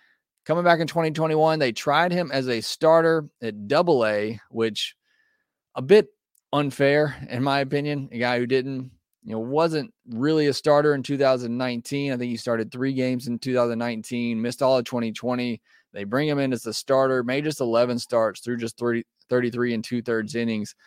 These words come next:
a five thirty-five E R A, a one six zero four whip, five point nine walk per nine. All of a sudden, the command is gone. Still had a high strikeout rate at eleven strikeouts per nine innings.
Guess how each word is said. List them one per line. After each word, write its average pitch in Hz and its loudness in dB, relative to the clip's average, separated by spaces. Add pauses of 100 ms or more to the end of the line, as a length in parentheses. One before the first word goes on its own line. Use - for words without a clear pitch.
(240)
a 95 -12
five 147 4
thirty-five 135 4
E 127 2
R 117 4
A, 117 2
a 104 0
one 131 -2
six 127 -4
zero 120 0
four 113 0
whip, 110 2 (460)
five 147 2
point 151 -2
nine 131 0
walk 117 2
per 104 -10
nine. 95 -12 (260)
All 110 2
of 123 4
a 123 0
sudden, 131 2
the 120 0
command 120 -2
is 117 -6
gone. 98 0
Still 180 0
had 170 4
a 147 4
high 143 2
strikeout 123 0
rate 110 -2
at 110 -6
eleven 113 -2 (320)
strikeouts 113 -2
per 110 -6
nine 107 -4
innings. 113 -4